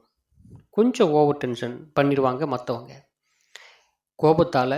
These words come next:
வயசுக்கு கொஞ்சம் ஒரு நாற்பத்தஞ்சு, ஐம்பது கடந்தவங்களுக்கு மன அழுத்தம் ஏற்படக்கூடிய வாய்ப்பு நம்மளுக்கு உண்டு. அது மட்டும் நம்ம கவனமா பார்த்துக்கிட்டா சரி. இப்போ ராசியே சிம்மமா இருக்குது, சந்திரன் அந்த இடத்துக்கு இருக்குது,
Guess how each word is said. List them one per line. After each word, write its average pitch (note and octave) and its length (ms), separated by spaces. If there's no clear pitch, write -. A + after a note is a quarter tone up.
வயசுக்கு F#3+ 580
கொஞ்சம் F3 420
ஒரு D#3+ 160
நாற்பத்தஞ்சு, D3+ 600
ஐம்பது C3+ 320
கடந்தவங்களுக்கு C#3 680
மன D3+ 300
அழுத்தம் D3+ 380
ஏற்படக்கூடிய A#2+ 560
வாய்ப்பு A2 300
நம்மளுக்கு C3+ 300
உண்டு. B2+ 140
அது E3 240
மட்டும் G3+ 320
நம்ம C#3+ 200
கவனமா C3 400
பார்த்துக்கிட்டா A#2 500
சரி. - 260
இப்போ C#3 240
ராசியே D#3 580
சிம்மமா B2 400
இருக்குது, - 280
சந்திரன் D#3+ 440
அந்த B2 120
இடத்துக்கு - 280
இருக்குது, - 260